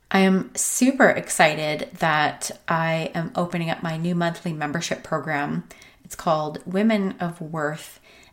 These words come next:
and that's opening up on Monday, March the twenty-first. So that's where you're going to discover more about how to stop making the mistakes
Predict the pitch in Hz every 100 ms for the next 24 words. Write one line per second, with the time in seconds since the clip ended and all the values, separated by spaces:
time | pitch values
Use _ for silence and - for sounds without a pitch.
0 | - 180 175 - 185 262 254 214 170 165
1 | 170 156 151 - 170 - 170 151 - -
2 | 170 143 - - - _ - - - -
3 | 202 185 185 196 233 247 285 254 208 190
4 | 175 - 175 160 156 156 147 156 - 165
5 | 165 185 180 190 185 175 170 165 - 160
6 | 151 -